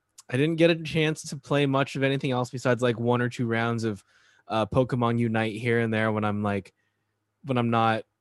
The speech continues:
working, 'cause on top of this, I have podcast editing, of course, with, for Finding Founders. Plus, I'm still a journalist. Plus, we're doing rehearsals now for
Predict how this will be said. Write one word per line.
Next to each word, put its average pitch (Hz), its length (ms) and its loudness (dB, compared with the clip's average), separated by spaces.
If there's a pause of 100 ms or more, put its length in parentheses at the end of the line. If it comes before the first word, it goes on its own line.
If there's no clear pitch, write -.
(140)
working, 120 600 0
'cause 107 520 -4 (1040)
on 156 80 0
top 160 280 2
of 127 160 0
this, 131 280 6
I 139 100 -2
have 120 300 -2
podcast 117 520 -2
editing, 110 500 -2
of 107 100 -10
course, 110 400 -2
with, 117 120 -8
for 117 300 -2
Finding 113 340 0
Founders. 110 560 0 (320)
Plus, - 180 2
I'm 185 120 -2
still 165 220 4
a 151 60 4
journalist. 123 720 0 (320)
Plus, 180 320 2
we're 160 160 4
doing 143 260 2
rehearsals 127 600 0
now 120 280 2
for 110 400 0